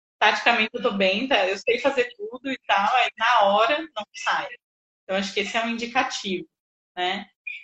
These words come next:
Mas, ah, o que a gente gostaria, o que a gente sonha, é que todos os atletas tivessem desde a base um acompanhamento, pelo menos na instituição, né? No lugar que eles estão praticando o esporte.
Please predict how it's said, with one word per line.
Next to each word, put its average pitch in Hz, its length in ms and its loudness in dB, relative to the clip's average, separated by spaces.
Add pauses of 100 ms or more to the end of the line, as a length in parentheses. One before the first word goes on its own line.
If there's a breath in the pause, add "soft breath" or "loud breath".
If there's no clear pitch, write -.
(140 loud breath)
Mas, 214 580 2 (100)
ah, 196 680 2
o 214 100 -6
que - 120 0
a 247 100 4
gente 254 300 -2
gostaria, 214 840 2
o 180 60 -8
que 208 80 -4
a 202 60 0
gente 202 240 -8
sonha, 208 540 -4 (400)
é 220 100 4
que - 180 -8
todos 311 400 2
os 285 80 -2
atletas 220 720 2
tivessem 233 640 -2
desde 233 260 0
a 220 100 2
base 196 300 0
um 226 80 -2
acompanhamento, 214 720 -2 (100)
pelo 220 160 -4
menos 254 360 -6
na 254 200 2
instituição, 294 760 -6
né? 175 120 -4
No 190 120 -4
lugar 185 360 0
que - 60 -10
eles 240 120 -10
estão 202 200 -12
praticando 175 840 -8
o 180 60 -4
esporte. 175 640 -6